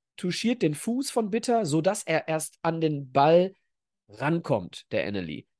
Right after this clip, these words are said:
So, und durch dieses Touchieren vom Fuß von Bitter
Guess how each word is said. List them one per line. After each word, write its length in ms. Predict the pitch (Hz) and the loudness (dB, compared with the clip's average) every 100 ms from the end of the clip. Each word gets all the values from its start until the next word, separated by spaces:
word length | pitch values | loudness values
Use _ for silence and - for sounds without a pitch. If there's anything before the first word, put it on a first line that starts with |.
| _ _ | _ _
So, 220 | - 135 | 2 2
und 240 | 107 110 196 | 2 -2 2
durch 340 | 311 349 - | 6 6 2
dieses 360 | 269 247 247 - | -2 0 -2 0
Touchieren 720 | 147 131 - 247 320 311 311 | 0 0 -2 0 0 -2 -6
vom 220 | 170 139 | -4 -4
Fuß 380 | - 254 262 - | -2 0 0 0
von 260 | - 208 156 | -2 -2 2
Bitter 420 | 151 120 - | 2 0 -8